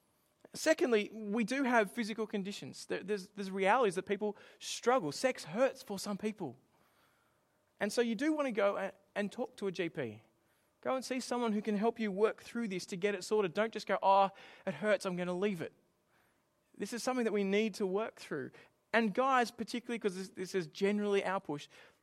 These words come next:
don't push your wife's, wife to say, "Quick, go do this," like you're championing some great, I don't know,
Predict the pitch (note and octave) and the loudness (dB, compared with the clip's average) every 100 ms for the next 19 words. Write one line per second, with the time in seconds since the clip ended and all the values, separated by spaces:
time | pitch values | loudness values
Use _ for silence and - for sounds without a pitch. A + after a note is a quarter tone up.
0 | _ - C#4 - - C#4+ D#4 - F#3 E3 | _ 0 0 0 -6 -2 -2 0 0 4
1 | F#3+ F3+ - _ - F#3+ G3 - F3+ D#3 | 4 2 -4 _ -10 2 2 2 -4 0
2 | D4+ - B3+ A#3+ C4 G#3 - - _ - | 0 2 0 2 -2 -2 -4 -12 _ -20
3 | - - - G3 F3+ G#3+ G#3 G#3 F#3+ - | -20 -16 -8 -8 -2 -2 -2 -4 -6 -4
4 | G3+ F3+ D#3+ G#3 - _ _ _ F3+ F#3 | -4 -4 0 0 0 _ _ _ -8 -4
5 | E3+ D#3 | -2 -2